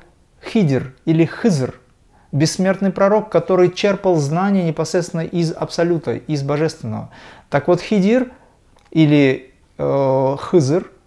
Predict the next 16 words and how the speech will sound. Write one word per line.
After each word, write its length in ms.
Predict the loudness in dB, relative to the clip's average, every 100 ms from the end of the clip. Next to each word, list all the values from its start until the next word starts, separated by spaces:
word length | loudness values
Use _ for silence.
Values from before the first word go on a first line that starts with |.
| _ _
это 220 | -4 0
есть 200 | 2 2
никто 260 | -2 -2 -2
иной, 180 | -2 -2
как 220 | -4 -2
Бабаджи, 480 | -2 -2 -6 -10 -18 _ _ _ _ _ _ _ _ _ _ _
который 320 | 0 4 4
проявил 400 | 4 4 4 2
себя. 380 | 0 -2 -2 -4 -12 -20 -8 0
На 300 | 4 4 4
Востоке, 800 | 2 4 4 4 4 4 4 0 -12 _ -10
э, 680 | -4 -2 2 2 0 -2 -8 -14 _ _
Бабаджи – 460 | 2 4 6 4 4
это 920 | 4 2 2 2 4 4 2 0 -4 -6
аспект 520 | -6 -2 0 0 -4
Христа, 680 | -6 -6 -4 -2 -2 -4